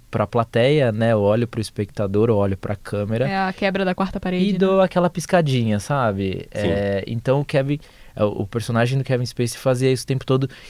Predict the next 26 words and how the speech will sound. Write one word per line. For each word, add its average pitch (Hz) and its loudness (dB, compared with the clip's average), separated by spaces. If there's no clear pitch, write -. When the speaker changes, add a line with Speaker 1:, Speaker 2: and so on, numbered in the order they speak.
Speaker 1:
e 131 2
aquilo 143 0
era 143 2
um 147 2
desbunde, 127 0
de 95 -8
fato, 113 -2
você 110 -4
se - -6
sentia 127 -2
muito 123 -4
cúmplice, 127 -2
é, 98 0
do 92 -6
personagem 104 -2
nesse 104 -2
momento. 101 -2
Então, 107 -2
era 101 0
uma, 110 -2
é, 101 -12
ele 104 -2
era 104 0
muito 107 -2
controverso, 104 -2
ele 95 -4